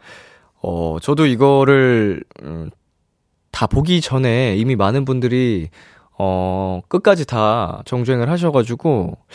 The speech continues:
뭐, 유튜브라든지 에스엔에스에 자꾸 스포가 뜨는 거예요. 근데 제가 스포를 당하는 걸 굉장히 싫어하는 사람으로서,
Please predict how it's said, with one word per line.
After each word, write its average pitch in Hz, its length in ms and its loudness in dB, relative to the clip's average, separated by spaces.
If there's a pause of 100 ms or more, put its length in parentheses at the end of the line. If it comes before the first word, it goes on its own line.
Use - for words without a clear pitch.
(500)
뭐, 107 520 -4
유튜브라든지 110 1300 0
에스엔에스에 135 800 0
자꾸 135 500 -6
스포가 185 800 4
뜨는 208 300 0
거예요. 113 500 -2 (500)
근데 131 120 -4
제가 127 180 -2
스포를 156 720 2
당하는 110 300 -2
걸 104 200 -2
굉장히 135 360 -4
싫어하는 127 400 -6
사람으로서, 101 800 -4